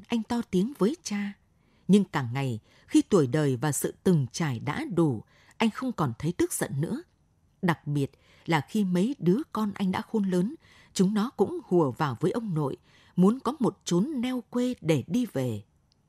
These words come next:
Nhưng với những ký ức ngày xưa, những câu chuyện kể về ông nội luôn ám ảnh anh Hách. Cả một đời anh chỉ muốn rũ sạch cho hết mọi quá khứ, cắt đứt sợi dây kết nối với quê hương.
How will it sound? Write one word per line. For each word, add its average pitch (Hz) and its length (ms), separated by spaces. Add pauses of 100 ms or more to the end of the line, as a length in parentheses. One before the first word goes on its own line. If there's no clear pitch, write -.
(800)
Nhưng 185 360 (400)
với 180 140
những 214 200
ký 190 160
ức - 260
ngày 143 280
xưa, 208 380 (340)
những 202 260
câu 285 200
chuyện - 220 (100)
kể 160 120
về 143 200
ông 254 240
nội 160 200 (280)
luôn 220 320
ám 202 360
ảnh - 220 (100)
anh 220 180
Hách. 220 240 (640)
Cả 180 100
một 170 240
đời 165 240
anh 262 220
chỉ 160 140
muốn 151 260
rũ 240 280
sạch - 320
cho 254 120
hết 247 260
mọi 151 300
quá 185 220
khứ, 208 280 (340)
cắt 277 160
đứt 262 180
sợi - 300
dây 240 200
kết - 280
nối 180 260 (100)
với 226 320
quê 226 220
hương. 220 340